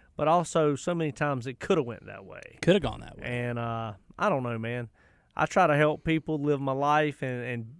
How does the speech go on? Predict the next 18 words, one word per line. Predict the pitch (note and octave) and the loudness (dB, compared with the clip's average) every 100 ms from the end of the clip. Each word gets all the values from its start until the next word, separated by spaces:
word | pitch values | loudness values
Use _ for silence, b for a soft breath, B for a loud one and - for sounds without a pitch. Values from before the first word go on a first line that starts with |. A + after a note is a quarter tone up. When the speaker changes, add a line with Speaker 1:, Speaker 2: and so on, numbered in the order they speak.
| _ - _ _ _ - | _ -20 _ _ _ -8
Speaker 1:
as | B2+ | -8
Spike | - D3+ D3 B2+ | -2 0 0 0
Lee | C#3 C3+ B2 | -2 -2 -6
said | - C#3+ C3 B2+ | -2 -2 -2 -6
a | |
long | C3+ B2+ B2 | -4 -2 -4
time | - C3 B2+ | -4 -4 -4
ago, | A#2+ B2+ | -4 -4
"Do | B2 C#3 C#3 | -2 0 0
the | |
right | B2+ B2+ A#2 - | 0 -2 -2 -6
thing." | C3+ C#3 C#3+ C3 | -6 -4 -6 -8
That's | B2 - | -10 -12
what | C3+ B2 | -12 -10
we | B2 | -8
try | C#3 C3+ | -4 -4
to | C3+ | -4
do. | A2+ | -8